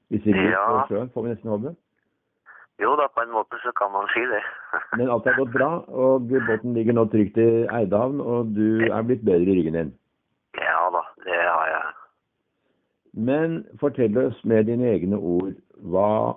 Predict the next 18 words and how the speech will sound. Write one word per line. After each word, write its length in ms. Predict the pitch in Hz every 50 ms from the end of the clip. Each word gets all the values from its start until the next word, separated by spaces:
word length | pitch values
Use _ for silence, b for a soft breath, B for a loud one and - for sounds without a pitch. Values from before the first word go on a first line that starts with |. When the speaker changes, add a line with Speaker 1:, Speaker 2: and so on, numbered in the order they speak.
| - _ _ _ _ _ - - 143
Speaker 1:
skjedde? 360 | - - - 113 90 69 65 71
Altså, 240 | - 92 - 110
du 120 | 107 113 120
var 140 | 113 110 104
på 100 | - 120
vei 300 | 113 104 101 104 110 113 107 -
fra 240 | - 107 98 98 98 101 104 107 107
Skagen 580 | 107 - - 98 90 87 90 95 104 104 107 104
til 540 | - - 98 95 98 98 95 98 98 95 98
Arendal, 460 | - - 104 95 82 73 98 117 135 131
er 100 | 110 107
det 80 | 104
slik? 200 | 104 131 220 - _ _ _ _ _ _ _ _ _ _ _ _ _ _ _ _ _
Speaker 2:
Jeg 140 | - 98 101
var 160 | 104 107 104
på 180 | - - 120 120 120 123 120 120 117 117 110
vei 180 | 104 98 95 101 104 -
fra 260 | - - - 110 110